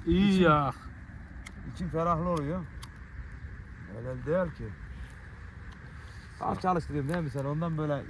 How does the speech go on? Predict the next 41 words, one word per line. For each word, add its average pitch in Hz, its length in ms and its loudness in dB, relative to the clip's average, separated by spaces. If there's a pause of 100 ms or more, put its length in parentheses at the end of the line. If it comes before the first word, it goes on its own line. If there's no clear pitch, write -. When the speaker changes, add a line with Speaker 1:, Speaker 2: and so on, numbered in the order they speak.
(160)
Speaker 2:
şımarıyorsun. 135 460 -2
Öyle, 151 240 -2
öyle, 147 200 -4
bundan 165 380 0
böyle 143 240 0 (340)
hareket 131 440 -2
vererek. 117 180 -4 (680)
Şimdi 151 180 2
canın 147 260 4
yediğim, 147 340 2 (360)
bu 160 120 2
işleri 156 260 0
hallediyoruz. 139 460 2
<laughs> - 20 0
Arkadaşlar, 180 580 4 (500)
Mücahit 180 340 4
kardeşimin 170 520 2
de 156 60 4
zararı 131 420 2
var. 131 120 -4 (500)
Speaker 1:
Senin 123 340 -2
de 107 40 -2
var. 151 60 2
Speaker 2:
Ermix, 170 440 4
ya 170 160 2
beni 180 180 4
karıştırma 147 480 0
oğlum, 139 120 -2
artık 147 260 -2
insanlar 160 360 -2 (120)
diyor, 151 140 0
"Abi 135 140 -2
yeter 139 320 0
ya." 113 180 -2 (480)
Var 277 200 10
abi, 254 300 10
var, 233 160 10
yapacak 220 440 6
bir 185 60 0
şey 220 120 6
yok. 170 100 6